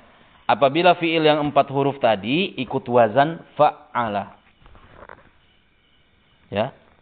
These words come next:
Fi'il yang empat huruf ikut wazan fa'ala.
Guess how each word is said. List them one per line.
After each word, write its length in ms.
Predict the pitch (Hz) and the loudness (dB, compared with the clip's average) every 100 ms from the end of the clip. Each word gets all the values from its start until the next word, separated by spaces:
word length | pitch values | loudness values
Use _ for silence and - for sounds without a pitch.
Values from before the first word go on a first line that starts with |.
| _ _ _ - | _ _ _ -6
Fi'il 320 | 135 143 139 | 0 2 4
yang 160 | 131 | 2
empat 240 | 131 123 117 | 2 0 0
huruf 320 | 117 113 175 - | 0 0 0 -2
ikut 240 | 123 120 | -6 -6
wazan 400 | 104 104 135 156 - _ - | -2 0 0 -2 -12 _ 0
fa'ala. 720 | 131 - - 107 104 90 | 0 -2 -18 -12 -10 -10